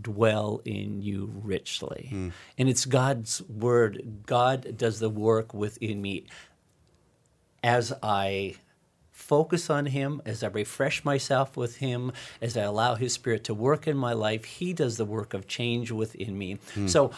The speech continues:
Speaker 1: my goal is to keep on developing those affections for God,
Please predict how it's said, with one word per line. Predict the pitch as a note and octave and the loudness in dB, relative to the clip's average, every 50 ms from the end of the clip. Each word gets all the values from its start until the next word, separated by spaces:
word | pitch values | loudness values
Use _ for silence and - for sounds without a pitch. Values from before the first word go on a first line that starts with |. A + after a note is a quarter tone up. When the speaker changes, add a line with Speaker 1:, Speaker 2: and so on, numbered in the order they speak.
| - - | -4 0
Speaker 1:
my | C3 C#3 C#3 | 2 4 4
goal | C3+ B2+ D3+ D3 C#3+ C#3+ D3+ - - - | 6 6 6 8 8 8 6 6 2 -2
is | C3+ B2+ B2 | -2 -2 0
to | - - B2 A2+ G#2+ - - - - _ - | 0 0 0 0 -2 -6 -10 -20 -20 _ -6
keep | - F3+ E3 E3+ - | -2 -2 0 4 6
on | C#3+ C#3 C3+ A#2 | 6 6 6 2
developing | G#2+ G2+ G#2 A2+ A#2 B2 B2 A#2+ B2 G#2+ G#2 | 0 0 2 4 4 4 2 0 0 -2 -2
those | G#2 G2+ - - | -2 -4 -6 -6
affections | G#2+ - - A2+ A2+ A2+ - - C3+ C3 B2+ | -8 -4 -2 -2 -2 -4 -4 -6 -6 -6 -6
for | - - - B2 | -8 -8 -8 -6
God, | A2+ A#2 G#2 G2 F#2+ G2 F#2+ | -4 -2 -2 -2 -2 -4 -8